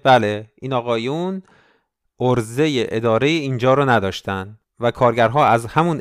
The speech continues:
ابتدا دیدن که حقوقشون پرداخت نمیشه. این اعتصاب‌ها و اعتراض‌ها از اون موقع شروع شد و تا همین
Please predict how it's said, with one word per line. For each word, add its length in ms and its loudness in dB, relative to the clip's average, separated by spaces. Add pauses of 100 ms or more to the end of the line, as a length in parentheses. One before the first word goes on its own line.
ابتدا 680 2 (560)
دیدن 280 2
که 380 4
حقوقشون 600 0
پرداخت 460 2
نمیشه. 380 -6 (500)
این 240 -6
اعتصاب‌ها 520 -2
و 100 2
اعتراض‌ها 580 -2
از 160 2
اون 100 -4
موقع 220 -4
شروع 360 -6
شد 400 -2 (540)
و 400 6 (100)
تا 120 -2
همین 340 0